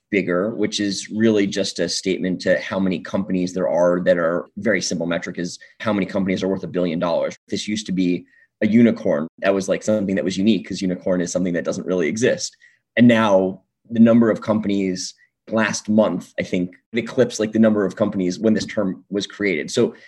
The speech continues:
so just the sheer volume of opportunities is so much bigger. I mean, I think it's probably grown by a factor of a hundred over the last ten years. That's part of it. I think the secondary market itself is somewhat opaque,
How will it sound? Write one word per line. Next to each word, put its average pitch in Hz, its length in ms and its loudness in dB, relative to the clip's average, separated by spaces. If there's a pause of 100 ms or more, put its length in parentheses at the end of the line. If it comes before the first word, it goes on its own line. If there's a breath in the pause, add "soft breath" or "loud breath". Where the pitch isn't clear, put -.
so 160 100 -6
just 196 140 -2
the 185 60 -2
sheer 165 180 -2
volume 104 520 4
of 90 120 0
opportunities 104 720 -2
is - 160 -6
so 135 100 2
much 131 220 2
bigger. 143 400 0 (220 loud breath)
I - 40 0
mean, 117 120 6
I - 20 4
think 120 140 0
it's 113 80 -2
probably - 220 0
grown 95 300 0
by 92 120 0
a 90 80 0
factor 92 420 -4
of 87 380 2
a - 80 -6
hundred 123 480 -4 (320)
over 107 160 0
the 110 80 6
last 110 280 2
ten 113 220 2
years. 127 320 -2 (300)
That's 127 360 -2 (240)
part 110 200 6
of 92 80 0
it. 92 240 2
I - 40 0
think 120 460 -2 (280)
the 117 80 0
secondary 117 760 2
market 107 340 0
itself 95 640 0 (380)
is 113 800 2 (100)
somewhat - 680 0 (140)
opaque, 123 640 0